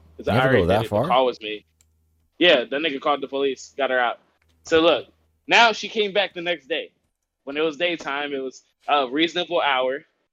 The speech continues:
Speaker 1: She came back to pick up some clothes. And now we're having an argument. Like you said, I started recording.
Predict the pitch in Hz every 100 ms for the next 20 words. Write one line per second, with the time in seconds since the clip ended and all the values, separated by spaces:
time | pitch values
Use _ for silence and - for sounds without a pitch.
0 | _ _ _ _ _ _ - 185 196 202
1 | 190 156 147 143 - _ _ - - 151
2 | 151 151 135 139 110 76 - - _ _
3 | _ _ _ _ _ _ - 143 151 165
4 | 160 156 147 139 131 123 135 120 98 85
5 | 71 110 143 160 175 170 151 135 - 151
6 | 165 170 202 208 156 131